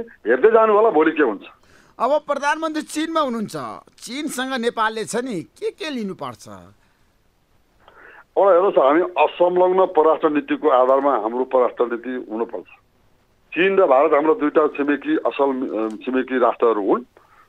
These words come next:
Speaker 1: दुईटै राष्ट्रको, हाम्रोसँगको समदूरीको सम्बन्ध हुन, निर्माण हुन आवश्यक छ। उयो अब चीन र भारत विशाल एउटा चाहिँ भौगोलिक आकारका मात्र नभई, जनसङ्ख्यिक रूपमा आकारका नभई,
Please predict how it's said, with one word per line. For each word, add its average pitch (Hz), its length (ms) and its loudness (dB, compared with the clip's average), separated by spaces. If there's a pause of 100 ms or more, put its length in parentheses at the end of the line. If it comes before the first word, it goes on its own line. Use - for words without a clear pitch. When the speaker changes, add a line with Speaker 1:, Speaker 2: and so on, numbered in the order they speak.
(140)
Speaker 1:
दुईटै 170 320 2
राष्ट्रको, 165 540 0
हाम्रोसँगको 135 1080 -2
समदूरीको 147 640 -4
सम्बन्ध 131 360 -4
हुन, 127 440 -2
निर्माण 123 240 0
हुन 117 120 -2
आवश्यक 107 360 -4
छ। - 80 0 (840)
उयो 190 280 4
अब 165 260 4
चीन 175 180 0
र 185 100 4
भारत 156 300 2
विशाल 151 420 2
एउटा 143 300 4
चाहिँ 131 500 -2
भौगोलिक 127 440 0
आकारका 135 340 0
मात्र 135 200 -6
नभई, 139 180 0
जनसङ्ख्यिक 135 540 -4
रूपमा 127 220 -6
आकारका 123 380 -4
नभई, 131 220 0